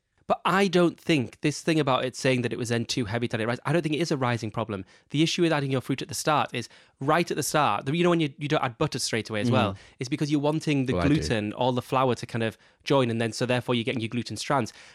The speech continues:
Speaker 1: And in a thing like this, you don't need it to be really, really stretchy.
Speaker 2: I melt my butter into the milk, then just pour it in.
Speaker 1: Yeah,
Speaker 2: I
Speaker 1: which
Speaker 2: also
Speaker 1: is fine.
Speaker 2: made my dough yesterday, and I was like, "Well, it looks really crumbly. I'll just add some more milk in." And I added about another hundred mils of milk, and I was like,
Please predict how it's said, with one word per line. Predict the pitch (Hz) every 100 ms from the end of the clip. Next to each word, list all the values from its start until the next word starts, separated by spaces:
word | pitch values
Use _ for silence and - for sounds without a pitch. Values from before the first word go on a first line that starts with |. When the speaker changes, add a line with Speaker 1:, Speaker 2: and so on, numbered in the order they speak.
| -
Speaker 1:
And | 151
in | 156
a | 151
thing | - 190
like | 185 143
this, | 165 -
you | 156
don't | 208 202
need | 131 202 185
it | 135 -
to |
be | 127
really, | 110 113 131 170 139 110
really | 107 117 110 98
stretchy. | 98 - 147 143
Speaker 2:
I | 151
melt | 143
my | 117 117
butter | 110 110 101
into | 92
the | 92
milk, | 104 156 - - _ _ _ _ -
then | 104 95
just | 95
pour | 107 92
it |
in. | 95 104 - -
Speaker 1:
Yeah, | 214 226
Speaker 2:
I |
Speaker 1:
which |
Speaker 2:
also | 131 208 156
Speaker 1:
is | 113
fine. | 104 131
Speaker 2:
made | 160 120
my | 104 98
dough | 107
yesterday, | 98 95 - 98 87 90 - -
and | 113
I |
was | 113
like, | 107
"Well, | 180
it |
looks | 196 110
really | 95
crumbly. | - 175 214 120
I'll | 101
just | 123 -
add | 113 -
some | 117
more | 104
milk | 101 117 113
in." | 95
And | 98
I |
added | 110
about | 101 92
another | 82 104
hundred | 101 107 -
mils | 101 92
of | 101
milk, | 107 98 - - -
and | 110
I | 113
was |
like, | 107